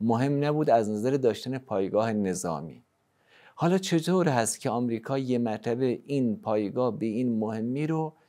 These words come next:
که تهدید آیندهش چین هست، در کنار چین تخلیه می‌کنه و اون رو رها می‌کنه؟ پاسخ، تنها پاسخی که منطقی به، به نظر می‌رسه،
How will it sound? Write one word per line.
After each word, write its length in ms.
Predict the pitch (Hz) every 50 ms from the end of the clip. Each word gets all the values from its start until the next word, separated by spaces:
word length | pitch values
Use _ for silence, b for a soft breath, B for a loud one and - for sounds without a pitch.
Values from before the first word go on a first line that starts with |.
| _ _
که 120 | - -
تهدید 460 | - - 123 107 107 110 120 143 147 147
آیندهش 600 | 131 117 113 113 107 120 143 165 165 143 - -
چین 380 | - - - - 101 92 85
هست، 380 | 82 85 90 - - - - b b b b b b b b b b _ 139
در 200 | - 117 117 120
کنار 420 | 113 - - 131 123 139 151 151 143
چین 340 | - - - 131 113 104 104
تخلیه 480 | 110 110 107 110 - 117 127 139 156
می‌کنه 320 | 175 175 170 - 170 151 147
و 40 |
اون 240 | 135 131 127 139 143
رو 200 | 143 143 131 120
رها 240 | 110 101 95 95 87
می‌کنه؟ 540 | 78 73 73 71 - - - - - - - _ _ _ _ _ _ _ _ _ _ _ _ _ _ _ _ _ _ _ _ _ _ _ - _ _ _ _ - - _
پاسخ، 420 | - 131 139 147 143 - - 185 170
تنها 320 | - 156 139 139 139 143
پاسخی 520 | 139 - 156 135 135 - - 185 175 170 143
که 140 | - -
منطقی 640 | 127 123 127 123 127 127 120 135 123 120 - 165 151
به، 160 | 127 120 113
به 320 | 107 104 101 104 104 107
نظر 380 | 104 107 104 98 107 104 101 98
می‌رسه، 640 | 98 98 95 98 95 92 - - 95 85 82 -